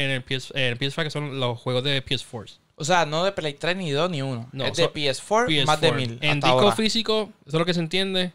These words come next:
Speaker 2: Ok.
Speaker 1: eh, que eso funciona solamente con el P S five.
Speaker 2: Y había visto un leak, ¿verdad? O que no, no puede significar mucho, como puede significar un montón, mala mía por el cantazo ahí.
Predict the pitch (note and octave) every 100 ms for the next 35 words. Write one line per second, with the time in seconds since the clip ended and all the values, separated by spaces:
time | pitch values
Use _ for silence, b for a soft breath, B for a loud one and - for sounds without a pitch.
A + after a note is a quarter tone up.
0 | _ C3+ B2+ B2+ C3 C3 B2 A2+ A#2 -
1 | - C#3 C3+ C3+ C3 B2+ A#2 A2+ C3+ C3
2 | B2 A#2 - G#2 - _ E3 D#3+ E3+ G#3
3 | A3+ A3 G#3+ F#3 E3 F3+ G#3+ G3+ F#3 D3+
4 | - - D#3+ D#3 F#3 G3 - D3+ D3 D#3
5 | D#3 D3 A#2+ C#3+ C#3 D3 - D#3+ E3+ G3+
6 | G3 G#3+ G#3 G3+ G3 G#3 G3 D#3 D3 C#3
7 | C#3 - E3 D#3+ E3 E3 E3 E3 D#3+ C3
8 | C3 C#3 C#3 C#3+ C#3+ C#3 C#3+ C#3 C#3 C#3
9 | C3+